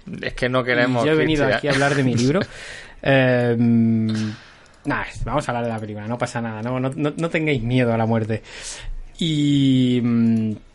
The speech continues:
Speaker 2: es, es curioso esto que comentabas, Víctor, eh, lo, lo importante de la película, lo importante de la película se ve, mm, nada más empezar, ¿no? Porque nada más empezar tienes
Speaker 1: Claro.
Speaker 2: a, a Tony,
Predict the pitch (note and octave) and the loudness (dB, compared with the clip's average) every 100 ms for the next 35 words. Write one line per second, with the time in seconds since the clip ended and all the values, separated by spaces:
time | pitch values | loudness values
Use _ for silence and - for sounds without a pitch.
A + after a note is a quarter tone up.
0 | - C#3 D3 - C#3+ - G3 F#3+ F3 - | -6 -4 -2 -2 -2 0 2 2 -2 -6
1 | - D#3 D#3 D3+ C#3+ C#3 C3 D3 C#3 D3 | -4 -2 0 0 0 0 2 2 0 -2
2 | - E3+ - - A#2 A2+ A2+ A2 A2+ A2+ | -2 -4 -4 -4 -4 -2 -4 -4 -2 -2
3 | A#2 B2+ B2+ B2 C3 D3 D#3 F3 E3 C#3+ | -2 0 0 2 0 0 -2 0 0 0
4 | C#3+ D3+ D#3+ E3+ - - - A2+ A#2+ C3 | -2 0 -2 -2 -8 -14 -6 -2 0 0
5 | C#3+ C#3+ C3+ C3 C#3 D3+ D#3 - - A2 | 2 0 0 0 0 0 0 -2 -4 -2
6 | B2 C3+ C3+ B2 A#2 A#2 A2 - C3 C3 | 0 0 -2 -2 0 0 -4 -2 0 2
7 | B2+ A#2+ B2 A2+ - G2+ - D#3 - _ | 0 -2 -6 -6 -8 -10 -10 -14 -14 _
8 | - A#2 A#2+ C3 C#3+ C#3 C#3 B2+ B2 D3+ | -8 -4 0 2 2 2 0 -2 -2 0
9 | E3 F3 - - C3+ A#2+ A2 G#2+ A#2+ A#2+ | 0 -2 -12 -4 0 2 2 -2 -4 -2
10 | A#2+ A#2 A#2 A#2 - A#2+ C#3+ D3+ G#3+ | 0 0 0 -2 -2 -2 0 0 -2